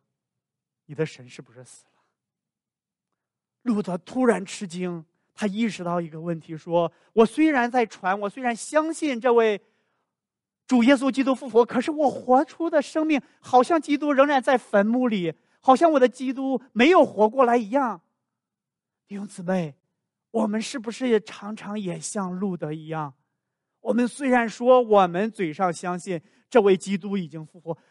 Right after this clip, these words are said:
可是我们的生命的样式，我们服侍的状态，我们在人前，在人后，我们的样子好像基督还没有复活一样。愿这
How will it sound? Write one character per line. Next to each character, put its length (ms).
可 140
是 140
我 160
们 140
的 100
生 260
命 220
的 120
样 240
式， 260
我 120
们 220
服 300
侍 180
的 160
状 280
态， 280
我 100
们 140
在 180
人 260
前， 400
在 120
人 240
后， 160
我 80
们 80
的 80
样 180
子 100
好 360
像 260
基 160
督 260
还 320
没 220
有 60
复 220
活 180
一 140
样。 140
愿 340
这 320